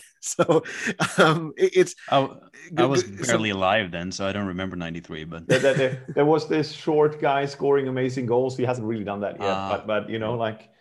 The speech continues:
Speaker 3: we got Camil-, uh, Cole Caufield, Camilleri.
Speaker 1: Well, t-, twenty ten, twenty ten was, was, uh, yeah, a short guy scoring goals and great goaltending while getting
Speaker 3: Yeah.
Speaker 1: outplayed. A-, and ninety-three was ten straight overtime wins. So,
Speaker 2: Wow.
Speaker 1: um, ninety-three is,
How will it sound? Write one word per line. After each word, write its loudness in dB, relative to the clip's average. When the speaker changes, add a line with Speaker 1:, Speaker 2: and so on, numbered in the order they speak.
Speaker 3:
we -10
got 2
Camil-, -4
uh, -4
Cole 0
Caufield, -4
Camilleri. -2
Speaker 1:
Well, 6
t-, 0
twenty 6
ten, 4
twenty 2
ten 0
was, 0
was, 0
uh, -2
yeah, 0
a -4
short -6
guy -2
scoring -2
goals -2
and -2
great 0
goaltending -6
while 4
getting 2
Speaker 3:
Yeah. 2
Speaker 1:
outplayed. -4
A-, -2
and 2
ninety-three 2
was -2
ten 0
straight 0
overtime -4
wins. -10
So, 4
Speaker 2:
Wow. -8
Speaker 1:
um, 2
ninety-three 0
is, -2